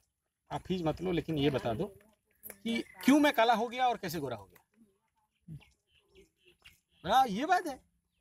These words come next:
बताओ, तू कहाँ गया था?" बोला, "साउथ अफ्रीका।" "क्या खाया था?" बोला, "मोर खाया था।" "सुन, वो मोर रात को एक काला ब्लैक पाइथन कोबरा, ऐसा कुछ काला सांप, उसको खाया।" मोर खाया तो खाया, हजम नहीं किया था,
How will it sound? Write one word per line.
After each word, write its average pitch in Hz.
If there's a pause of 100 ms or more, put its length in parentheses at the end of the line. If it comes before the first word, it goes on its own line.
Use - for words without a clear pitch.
(280)
बताओ, 262
तू 220
कहाँ 233
गया 247
था?" 214
बोला, 156
"साउथ -
अफ्रीका।" -
"क्या 247
खाया 226
था?" 196
बोला, 156
"मोर 117
खाया -
था।" -
"सुन, 139 (480)
वो 165
मोर 143 (280)
रात 139
को 226
एक 196
काला 214 (1000)
ब्लैक 196 (240)
पाइथन 196
कोबरा, 196
ऐसा 185
कुछ 190
काला 170
सांप, 170 (480)
उसको -
खाया।" - (1300)
मोर 240
खाया 311
तो 311
खाया, 277 (600)
हजम 302
नहीं 190
किया 190
था, 175